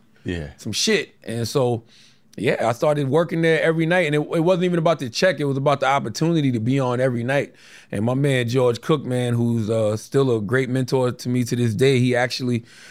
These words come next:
Speaker 2: George is not only the first person to give me a full-time position on radio, he told me some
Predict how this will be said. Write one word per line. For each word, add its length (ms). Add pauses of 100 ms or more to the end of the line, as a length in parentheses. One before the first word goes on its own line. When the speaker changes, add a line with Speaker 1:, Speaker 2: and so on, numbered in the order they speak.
(300)
Speaker 2:
George 360
is 140
not 160
only 180
the 80
first 280
person 400
to 160
give 260
me 160
a 80
full-time 800
position 560
on 260
radio, 560 (640)
he 220
told 340
me 140
some 440